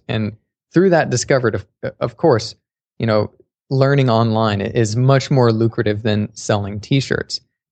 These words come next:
But more, more and more, even though I have kind of shied away from the physical products in the past year or two,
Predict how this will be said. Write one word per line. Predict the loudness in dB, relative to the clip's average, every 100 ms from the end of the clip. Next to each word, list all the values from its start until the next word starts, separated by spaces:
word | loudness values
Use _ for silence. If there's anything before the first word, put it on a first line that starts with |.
| 0
But | 0 0 -6 -18 -18 -18 -8
more, | 0 2 2
more | 2 4 4
and | 4
more, | 4 4 2
even | 2 2 4
though | 4
I | 2
have | 2 2 0 0
kind | -2 0
of | -2
shied | -6 -2 2 2
away | 0 0 2 2
from | 2 0 -2
the |
physical | 0 0 0 -2
products | 0 0 0 -2 -12
in | -6
the | -6
past | 0 0 0 -6
year | 0 2 2
or |
two, | 0 0 0